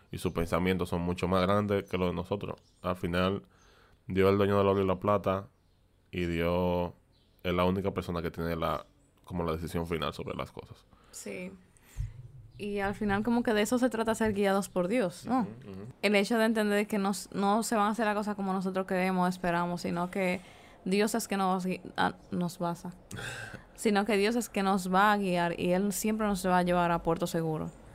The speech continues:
Speaker 2: O sea, cuando nosotros escuchamos su voz, aunque sea difícil, aunque no entendamos, es el hecho de poder confiar en Él y co-, poder confiar en que todo va a estar bien al final. Y de verdad que,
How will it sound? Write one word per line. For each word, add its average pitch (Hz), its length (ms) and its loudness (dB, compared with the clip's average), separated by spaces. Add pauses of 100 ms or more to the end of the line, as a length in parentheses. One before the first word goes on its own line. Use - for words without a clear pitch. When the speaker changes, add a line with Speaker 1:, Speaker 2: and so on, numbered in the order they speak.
(180)
Speaker 2:
O - 60 -20
sea, 180 120 0
cuando 180 200 4
nosotros 190 260 4
escuchamos 208 600 0
su 214 100 0
voz, 180 340 0
aunque 180 260 -2
sea 185 240 0
difícil, 202 560 -2
aunque 170 260 -4
no 170 100 0
entendamos, 180 800 -2 (600)
es 196 160 -2
el 214 80 0
hecho 220 160 -2
de 202 120 0
poder 196 320 0
confiar 190 640 2
en 185 120 0
Él 165 200 -2
y 170 60 -6
co-, 170 200 -6
poder 170 320 0
confiar 185 340 -4
en 175 160 -2
que 175 260 -4 (260)
todo 190 200 2
va 208 60 2
a 208 40 2
estar 208 200 -2
bien 208 140 -2
al 208 100 0
final. 220 340 -4 (840)
Y 185 560 0 (1200)
de 196 120 2
verdad 196 300 6
que, 220 420 0